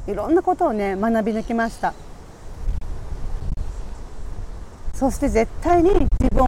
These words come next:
裏切らない実践と哲学、たどり着いたエッセンスがセルフコンパッションだったんですね。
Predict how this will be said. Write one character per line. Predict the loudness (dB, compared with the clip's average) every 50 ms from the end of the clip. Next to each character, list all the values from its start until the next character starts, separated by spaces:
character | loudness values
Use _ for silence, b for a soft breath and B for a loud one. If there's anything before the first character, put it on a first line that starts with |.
| 4 4
裏 | 2 2 2 2
切 | 4 4
ら | 6 6 6
な | 6 4 2 2
い | 0 -2 -4 -6 -6 0
実 | 0 0 0 2 0 0
践 | 0 2
と | 0 0 0
哲 | 0 -2 -2 0 2
学、 | 4 4 2 2 0 -4 -4 -6 -10 -12 -14 -14 -16 -18 -18 -18 -20 -20 -20 -20 -18 -18 -18 -16 -16 -16 -16 -14 -12 -12 -12 -12 -14 -16 -18 -18 -18 -20 -20 -20 -16 -4
た | -2 0
ど | 4 6 6
り | 6 4
着 | 4 2 2
い | 2
た | 2 2
エ | 2 2 -2
ッ | 0
セ | 0 -2 -2
ン | -2 -2
ス | -2 -2 0
が | 2 2 2 2 -2 -8 -16 -20 -20 -20 -18 -16
セ | -4 0 2 2
ル | 2
フ | 0 0
コ | 0 0 0
ン | 0
パ | 2 2 2 2
ッ | 2
シ | 2 -2
ョ | -4 -2
ン | -4 -4 -4 -4 -2 0
だ | 0
っ | 0
た | 0 -2 -2
ん | -2
で | -2 -2
す | 0 0 2
ね。 | 2 4 4